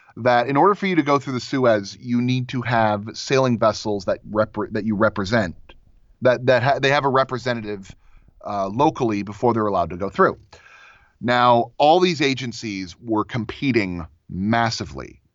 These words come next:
for, for approval. So they would bribe, they would try to make you feel as comfortable with them as possible, because getting an American vessel across the Suez was a big deal, 'cause it meant that you could be trusted with really big stuff. And a lot of times those trade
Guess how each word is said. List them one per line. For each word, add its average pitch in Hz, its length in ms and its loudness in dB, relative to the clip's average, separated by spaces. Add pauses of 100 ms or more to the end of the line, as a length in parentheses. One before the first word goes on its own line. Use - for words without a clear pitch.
(640)
for, 101 520 2
for 110 180 0
approval. 98 380 0
So 123 160 -4
they 156 80 6
would 113 180 4
bribe, 95 600 2
they 90 100 -6
would 92 160 -2
try 92 180 -4
to 87 60 -8
make 85 240 -10
you 87 340 -8 (140)
feel 110 640 2
as 87 160 -10
comfortable 131 560 0
with 113 120 4
them 104 120 2
as 92 120 0
possible, 87 520 0
because 87 480 -4 (520)
getting 147 380 4
an 131 60 4
American 110 720 0
vessel 87 640 -6 (300)
across 113 380 2
the 107 60 -14
Suez 123 600 0 (360)
was 156 180 -2
a 170 40 0
big 156 180 0
deal, 156 220 2
'cause 101 180 -12
it 104 80 -4
meant 107 200 -2
that 107 120 -6
you 101 100 -6
could 110 120 -6
be 98 100 -6
trusted 104 360 -4
with 101 160 -8
really 101 200 2
big 147 200 0
stuff. - 360 -8 (340)
And 123 100 2
a 131 40 4
lot 147 140 6
of 135 60 -4
times 139 280 0
those 123 120 -4
trade 117 420 -2